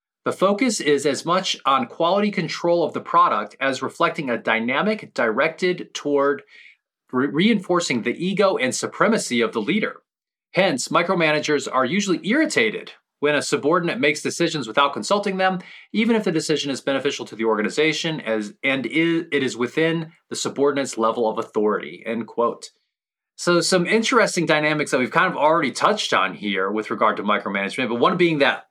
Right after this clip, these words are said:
lack of trust that it implies. And what I thought was interesting, too, is this idea that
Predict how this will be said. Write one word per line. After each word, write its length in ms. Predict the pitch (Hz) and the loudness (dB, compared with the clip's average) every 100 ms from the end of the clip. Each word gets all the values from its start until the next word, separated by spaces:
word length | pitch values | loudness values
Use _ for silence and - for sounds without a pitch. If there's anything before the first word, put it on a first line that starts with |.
| - | -2
lack 240 | 107 127 | 0 2
of 100 | - | -2
trust 640 | - - 101 156 - - - _ - | -4 -2 -2 -2 -4 -10 -18 _ -2
that 160 | 143 | 0
it 100 | 143 | 0
implies. 720 | 151 139 156 139 147 240 - - _ _ _ | -2 -2 -2 0 0 -2 -6 -14 _ _ _
And 340 | 165 175 165 147 135 | 0 2 2 -2 -2
what 140 | 180 | 2
I 60 | 180 | 4
thought 200 | 214 180 | 4 4
was 160 | 147 | 2
interesting, 480 | 180 208 170 - 139 | 0 2 2 0 -4
too, 200 | 107 254 | -2 0
is 100 | 214 | 0
this 180 | 151 147 | 0 2
idea 380 | 139 127 143 147 | 0 2 0 2
that 320 | 139 131 | 2 0